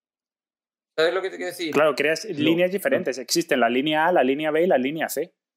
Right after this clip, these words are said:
Speaker 2: Son
Speaker 1: O sea, tú
Speaker 2: diferentes
Speaker 1: tienes, por
Speaker 2: líneas.
Speaker 1: ejemplo
Speaker 3: Claro, ¿y cómo elige Capitán América no crear una?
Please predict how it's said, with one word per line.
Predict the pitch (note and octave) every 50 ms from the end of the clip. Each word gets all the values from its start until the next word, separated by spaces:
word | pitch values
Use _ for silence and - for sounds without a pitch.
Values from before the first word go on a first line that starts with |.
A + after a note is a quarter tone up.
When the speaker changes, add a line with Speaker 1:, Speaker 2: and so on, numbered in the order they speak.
| _ _
Speaker 2:
Son | _ - -
Speaker 1:
O | B2
sea, | C#3 D3+
tú | C#3+ E3+
Speaker 2:
diferentes | D#3 - - - - D#3+ C#3+
Speaker 1:
tienes, | C3 C3
por | D3+ D3+ D3+
Speaker 2:
líneas. | - E3+ E3
Speaker 1:
ejemplo | D#3 C3+ C3+ A#2 G#2+ - _ _ _ _ - - - - - C#3+
Speaker 3:
Claro, | C#3 D#3+ F3+ F#3+
¿y |
cómo | F#3 F3 E3 F#3 G3+
elige | G3+ G3+ G#3 G3 - G3 E3
Capitán | F#3+ F#3 F3+ F3 F3 F3 E3
América | E3 E3 E3+ D#3+ D#3 E3 D#3+ D3+ C3+ - -
no | D3+ D3 D#3+ D3+
crear | - D3 D3+ D3+ C#3 C#3 D#3
una? | G3 A3 F#3 C#3+ B2+ -